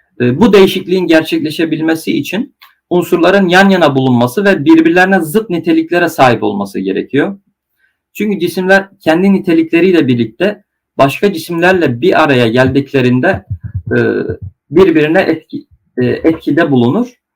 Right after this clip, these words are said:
Eğer bir aradalık var ve fakat herhangi bir etkiden biz söz edemiyorsak,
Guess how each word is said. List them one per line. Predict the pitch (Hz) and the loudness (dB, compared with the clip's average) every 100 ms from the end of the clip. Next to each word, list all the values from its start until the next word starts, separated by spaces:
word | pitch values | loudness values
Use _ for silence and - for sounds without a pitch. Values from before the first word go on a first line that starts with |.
| _ _ _ - | _ _ _ 2
Eğer | 202 202 | 4 4
bir | 202 - 180 | 2 2 4
aradalık | 190 185 190 190 | 4 4 2 2
var | 160 165 120 | 2 2 4
ve | 143 | 0
fakat | 143 185 - 104 - _ | 0 0 0 -4 -6 _
herhangi | 131 147 170 214 190 | 0 2 2 2 0
bir | 165 | 0
etkiden | - 156 - 160 156 151 | -2 -4 -2 0 0 -2
biz | 139 | -6
söz | 151 139 | -4 0
edemiyorsak, | 147 202 202 127 104 180 | 2 2 0 -2 -2 -6